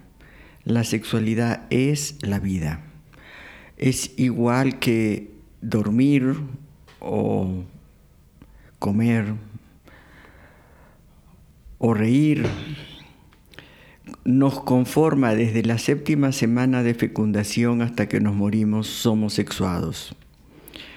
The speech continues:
Va tomando diferentes formatos y, y de desarrollos como todo. Entonces, eh, tal vez lo, lo primero a aclarar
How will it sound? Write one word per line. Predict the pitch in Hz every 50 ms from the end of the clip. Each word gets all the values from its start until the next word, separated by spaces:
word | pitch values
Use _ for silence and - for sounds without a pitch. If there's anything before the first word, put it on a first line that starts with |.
| - - - - - - - - - - - - - - _ - -
Va | 123 131 135 131
tomando | - 147 127 131 131 131 131 123 131 127
diferentes | 117 123 117 - 120 107 107 110 113 104 - - 110 - - - - - -
formatos | - - - 101 101 104 113 117 127 139 139 - 147 147 151 143 - - - - - - - - - - - _ _ _ - - -
y, | 110 107 101 - - - - - -
y | 107 107 104
de | 101 104 92
desarrollos | 87 98 - - - 101 98 98 117 123 131 135 135 143 147 143 143 143 -
como | - - 117 113 113 113 110 107
todo. | - - 117 107 104 98 95 80 - - - - - - - _ - - - - - - - - - - - - _ -
Entonces, | - 127 123 - - 131 131 135 127 127 - 135 131 127 123 120 - - - - - -
eh, | - 113 110 107 110 110 104 - - - - - - - - - - - _ _ _ - - -
tal | - 127 127 123
vez | 123 143 143 143 - 101 - -
lo, | 104 123 117 92
lo | - 55 62 73 113 120 120 110
primero | 127 131 127 127 143 165 170 143
a | 123 113
aclarar | 107 - 120 113 110 110 107 107 104 101 101 101 98